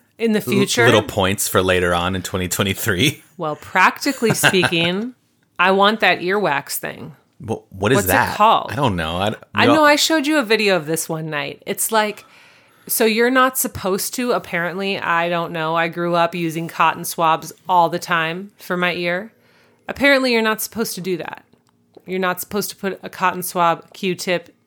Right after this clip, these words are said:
Speaker 1: in your ear to clean it.
Speaker 2: 'Cause it pushes everything in.
Speaker 1: Okay. Well, I don't know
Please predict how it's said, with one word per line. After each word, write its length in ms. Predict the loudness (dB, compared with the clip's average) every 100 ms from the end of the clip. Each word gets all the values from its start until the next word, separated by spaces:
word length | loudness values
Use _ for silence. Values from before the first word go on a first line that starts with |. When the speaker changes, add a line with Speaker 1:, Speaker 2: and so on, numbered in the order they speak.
| _
Speaker 1:
in 220 | -8 -4
your 140 | -2 -4
ear 340 | -4 -4 -4
to 140 | -8 -14
clean 300 | -10 -8 -8
it. 140 | -14 _ -20 -20 -20 -10
Speaker 2:
'Cause 120 | -2
it 120 | -2 0
pushes 300 | -2 0 2
everything 360 | 2 2 -2
in. 360 | 0 0 0 -8 _ _ _ -10
Speaker 1:
Okay. 420 | -8 -2 -4 -4 _
Well, 480 | -2 2 4 2 -2 _ _ _ _ _ _ 2
I 180 | 4
don't 240 | 4 2 0
know 540 | -2 -2 -2 -4 -8